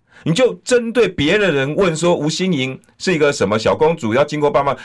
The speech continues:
请问一下，主，委，委，委员，你是不是需要，要经过你爸妈同意？”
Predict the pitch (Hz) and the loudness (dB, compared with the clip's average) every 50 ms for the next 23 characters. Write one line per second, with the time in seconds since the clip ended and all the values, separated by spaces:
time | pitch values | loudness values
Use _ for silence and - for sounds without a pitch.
0 | - - - 151 202 214 202 214 196 160 147 - - - - 117 113 117 - 117 | -12 -4 -2 -2 0 0 0 0 0 0 -2 -6 -16 -12 -4 -2 -2 -2 -2 -4
1 | 135 127 - 117 123 110 117 120 120 127 135 151 151 151 - 117 120 123 180 180 | -6 -4 -2 -2 0 2 2 2 2 2 0 -2 -2 -4 -4 -4 -2 -2 0 -2
2 | 175 165 165 151 147 160 147 139 127 147 143 - 143 139 143 107 87 120 117 104 | -2 -2 -2 -2 0 0 0 2 2 0 -2 -2 -4 -4 -2 -2 0 0 0 0
3 | 104 107 - 80 76 85 85 - | 0 -2 -2 -2 -4 -4 -4 -6